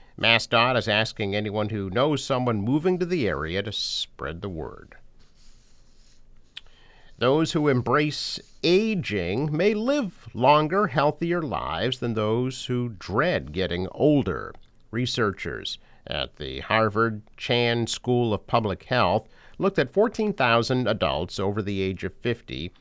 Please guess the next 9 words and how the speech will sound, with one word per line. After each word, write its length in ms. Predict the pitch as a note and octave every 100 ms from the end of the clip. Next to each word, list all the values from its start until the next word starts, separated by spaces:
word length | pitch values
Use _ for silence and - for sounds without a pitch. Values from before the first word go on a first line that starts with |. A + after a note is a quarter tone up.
| -
and 140 | -
found 320 | - G#2 A2 G#2
that 80 |
those 340 | A2+ A#2 B2+ A#2+
with 160 | A2+
the 180 | A2+ G#2
highest 440 | - B2+ B2+ A#2+ -
satisfaction 840 | A2+ G2 - - G#2+ G#2 - C3
with 200 | G#2+